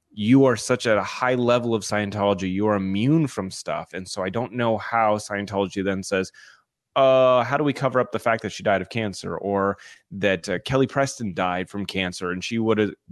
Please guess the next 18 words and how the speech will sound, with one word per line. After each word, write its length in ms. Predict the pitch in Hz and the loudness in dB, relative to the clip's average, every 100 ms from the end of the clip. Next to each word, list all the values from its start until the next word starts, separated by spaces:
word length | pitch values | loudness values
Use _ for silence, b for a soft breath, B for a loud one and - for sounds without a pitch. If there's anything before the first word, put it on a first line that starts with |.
| 101 - | -8 -2
been 140 | 117 | 0
in 100 | 110 | 0
that 180 | 104 - | -2 -2
same 300 | - 110 98 | -2 0 0
boat 340 | 101 104 92 | 2 2 2
of 320 | 90 87 85 - _ | -2 -4 -6 -12 _
high 420 | - - 117 110 | -16 -6 -2 0
level 400 | 107 101 104 101 92 | 0 0 0 -2 -6
Scientologist?" 1040 | - 98 95 95 120 139 95 82 95 - B B B B _ | -4 -4 -4 -2 0 2 0 -4 -8 -10 B B B B _
You 140 | 110 | -4
know, 300 | 101 92 107 | -2 0 -2
you, 180 | 98 101 | -4 -10
you 200 | 92 104 107 | -8 -4 -2
look 160 | 123 | 0
at 140 | 123 101 | 2 2
it 40 | |
and 80 | 101 | 0
go, 280 | 95 95 | 0 0